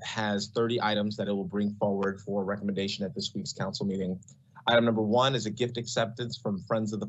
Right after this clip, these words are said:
Fall for the Upper Saint Anthony Lock for land acquisition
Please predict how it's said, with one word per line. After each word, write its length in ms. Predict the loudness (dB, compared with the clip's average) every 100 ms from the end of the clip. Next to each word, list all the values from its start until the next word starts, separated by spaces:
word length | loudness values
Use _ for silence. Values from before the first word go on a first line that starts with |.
| 0
Fall 280 | 0 0 -2
for 200 | -4 -4
the 260 | -4 -8 -12 -20 _ -4
Upper 200 | -2 0
Saint 180 | 0
Anthony 300 | 0 0 -2 0
Lock 460 | 4 4 4 0
for 100 | -2
land 240 | 0 2 0
acquisition 640 | -2 -4 -4 -2 -2 -2